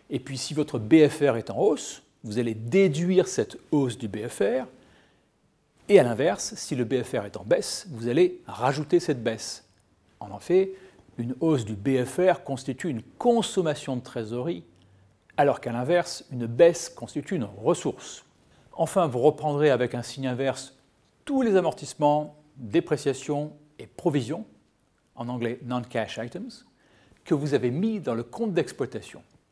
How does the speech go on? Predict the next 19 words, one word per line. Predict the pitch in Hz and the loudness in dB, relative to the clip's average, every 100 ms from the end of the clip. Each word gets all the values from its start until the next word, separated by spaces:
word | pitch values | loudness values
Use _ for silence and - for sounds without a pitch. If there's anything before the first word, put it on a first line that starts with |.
| _ _ | _ _
La | 117 - | -12 -10
somme | - 214 202 | 2 4 4
finale | - 120 110 117 123 - _ _ 110 | -6 -6 -6 -8 -10 -18 _ _ -6
vous | 110 | -2
donne | 117 120 127 127 - - | 0 -2 -4 -10 -18 -18
le | 110 | -18
free | - - 147 139 139 - | -16 -8 -2 -2 -4 -8
cash | 131 117 110 | -4 -4 -6
flow. | - 117 - - _ _ _ _ | -8 -8 -10 -16 _ _ _ _
Donc, | - 120 - | -2 -2 0
pour | 254 | 0
nous | 277 | 2
résumer, | 185 131 123 95 - _ _ _ _ _ _ - | 0 0 -4 -6 -12 _ _ _ _ _ _ -6
le | 127 | -6
free | - 277 | -2 -4
cash | - 170 165 | 0 -2 -2
flow | - 202 | 0 0
se | - | 0
calcule | 127 - - 202 185 | -4 -4 -6 -4 -4